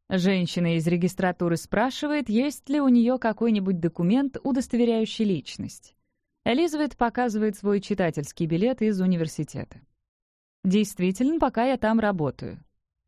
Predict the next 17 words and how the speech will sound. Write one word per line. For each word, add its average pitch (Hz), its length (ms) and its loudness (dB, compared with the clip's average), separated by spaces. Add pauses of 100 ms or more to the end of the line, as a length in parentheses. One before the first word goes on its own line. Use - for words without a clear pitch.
(140)
говорит 165 420 0
она. 170 380 0 (520)
«Все - 200 0
университеты 190 680 0
скоро 202 320 -2
потеряют 220 720 0
шестнадцать 196 580 -2
процентов 175 580 -2
нашего 147 360 -2
финансирования». 170 920 -4 (920)
Женщина 226 580 2
из 196 80 0
регистратуры 190 840 0
улыбается 175 680 -2
специальной 220 760 0 (160)
пациентской 175 1080 -2
улыбкой, 214 640 0